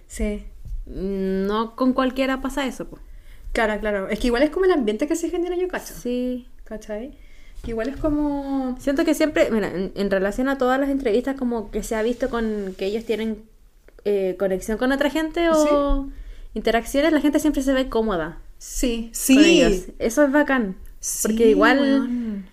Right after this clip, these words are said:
Speaker 2: se nota que hay como una, mm, no hay como un, un es-,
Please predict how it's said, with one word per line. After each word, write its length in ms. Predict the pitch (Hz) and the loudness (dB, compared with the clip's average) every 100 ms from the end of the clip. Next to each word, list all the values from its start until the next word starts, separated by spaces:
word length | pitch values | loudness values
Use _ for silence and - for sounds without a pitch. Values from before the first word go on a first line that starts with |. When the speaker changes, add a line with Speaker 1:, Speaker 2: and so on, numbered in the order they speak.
| - | -14
Speaker 2:
se 200 | - 226 | 4 4
nota 340 | 240 254 294 | 6 4 2
que 280 | 269 254 247 | 2 2 2
hay 180 | 247 262 | 2 0
como 240 | 262 247 | 0 2
una, 640 | 254 262 262 262 262 254 247 | 2 2 2 2 2 0 0
mm, 340 | 240 233 226 - - - - - | -2 -4 -6 -10 -18 -20 -20 -10
no 160 | 214 226 | -4 0
hay 80 | 247 | 0
como 180 | 269 | 2
un, 140 | 277 254 | 2 2
un 180 | 226 247 | 2 2
es-, 100 | 262 | 2